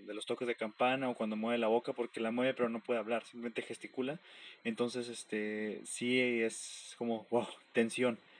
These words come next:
Hubo, creo que, eh, yo diría que unos tres momentos de tensión que yo, yo marcaría, que fue cuando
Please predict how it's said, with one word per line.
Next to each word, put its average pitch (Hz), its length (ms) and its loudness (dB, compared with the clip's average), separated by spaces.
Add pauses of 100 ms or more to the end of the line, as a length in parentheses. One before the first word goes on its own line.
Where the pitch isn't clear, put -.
(260)
Hubo, 139 220 8
creo - 200 0
que, 143 180 2 (200)
eh, 113 380 2
yo 123 80 2
diría 139 200 4
que 147 100 -6
unos 143 340 -6
tres 131 220 4
momentos 131 320 0
de 131 80 0
tensión 123 460 -4 (120)
que 110 240 -2
yo, 113 400 -2
yo 113 160 0
marcaría, 120 480 -2 (560)
que 120 100 2
fue 120 180 4
cuando 117 760 0